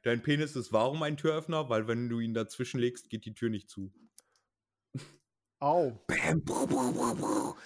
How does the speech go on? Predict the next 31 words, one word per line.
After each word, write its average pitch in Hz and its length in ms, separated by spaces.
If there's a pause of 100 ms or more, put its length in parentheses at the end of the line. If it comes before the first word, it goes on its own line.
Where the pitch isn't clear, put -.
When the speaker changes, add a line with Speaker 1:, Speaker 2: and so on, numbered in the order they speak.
(280)
Speaker 1:
Penis, 143 260 (340)
Phils 202 320
Penis 180 340
ist 143 140
so 151 160
groß, 151 300
den 127 140
legt 143 220
er 151 80
immer 131 140
vor 151 300
die 143 160
Tür, 135 240
damit 127 280
da 120 80
kein 117 360
Windzug 127 440
drunter 101 260
herzieht. 92 540 (1120)
Speaker 2:
Ja, 160 160
so 131 200
als, 135 460
äh, 131 420 (120)
kennst 151 280
du 160 40
diese, 139 340
diese, 123 600 (1120)
wie 139 60
heißt 170 200
denn, 131 220
dieser 120 600